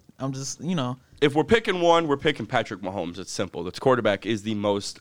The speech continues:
Speaker 2: important
Speaker 1: it's the most
Speaker 2: position
Speaker 1: important,
Speaker 2: in
Speaker 1: right.
Speaker 2: today's game. No question. I guess it, I guess it does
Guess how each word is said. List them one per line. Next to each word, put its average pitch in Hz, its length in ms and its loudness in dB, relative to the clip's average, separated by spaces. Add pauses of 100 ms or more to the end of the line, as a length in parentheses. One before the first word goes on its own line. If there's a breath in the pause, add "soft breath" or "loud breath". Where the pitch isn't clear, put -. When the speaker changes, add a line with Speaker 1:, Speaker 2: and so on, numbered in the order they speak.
Speaker 2:
important 107 420 -2
Speaker 1:
it's 143 80 -4
the - 60 0
most 135 80 2 (100)
Speaker 2:
position 113 140 0
Speaker 1:
important, 98 180 0
Speaker 2:
in 92 80 -2
Speaker 1:
right. - 60 -4
Speaker 2:
today's 90 360 -4
game. 67 380 -4
No 107 180 2
question. 92 500 -4 (200 soft breath)
I 113 80 2
guess 127 300 2
it, 101 100 0
I 101 300 4
guess 123 240 2
it 110 100 -4
does 107 340 2